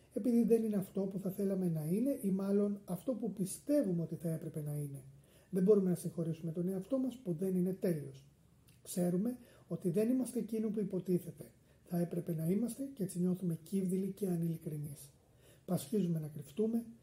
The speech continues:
παριστάνοντας κάτι που δεν είμαστε. Το αποτέλεσμα είναι να αισθανόμαστε μη αυθεντικοί και να φοράμε κοινωνικές μάσκες για να μην μπορεί να το αντιληφθεί αυτό ο περίγυρός μας.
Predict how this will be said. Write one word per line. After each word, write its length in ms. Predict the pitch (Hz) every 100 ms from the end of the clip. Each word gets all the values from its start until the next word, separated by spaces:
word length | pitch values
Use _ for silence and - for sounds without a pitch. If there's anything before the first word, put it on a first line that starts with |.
| -
παριστάνοντας 640 | - 214 196 208 190 190 185
κάτι 240 | 190 185
που 200 | 175 175
δεν 260 | 160 233 254
είμαστε. 400 | 254 196 - - - _ - _ _ -
Το 80 | 185
αποτέλεσμα 560 | 165 180 190 175 185
είναι 120 | 190 196
να 120 | 180
αισθανόμαστε 680 | 165 175 160 170 170 - 160 - - -
μη 240 | 214 247 185
αυθεντικοί 680 | - 151 151 - 247 247 - - -
και 120 | 285
να 100 | 233
φοράμε 380 | 202 190 202 208
κοινωνικές 580 | 175 180 160 190 170
μάσκες 600 | 160 151 156 156 - 247
για 120 | 208 175
να 80 |
μην 160 | 170 196
μπορεί 200 | 175 180
να 140 | 196
το 80 | 170
αντιληφθεί 480 | 165 175 160 - 214
αυτό 240 | 185 247
ο 60 | 233
περίγυρός 580 | 233 208 208 190 160 135
μας. 240 | 135 -